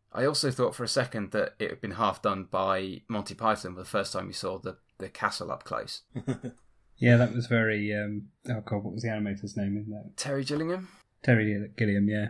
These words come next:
Speaker 3: Um, it's very, well, firstly, all put together in a big ornate, dirty steel kind of way,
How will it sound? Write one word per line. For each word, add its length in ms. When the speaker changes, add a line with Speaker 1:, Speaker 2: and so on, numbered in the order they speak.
Speaker 3:
Um, 200
it's 180
very, 500
well, 200
firstly, 500
all 380
put 180
together 300
in 60
a 40
big 140
ornate, 500
dirty 340
steel 420
kind 220
of 120
way, 320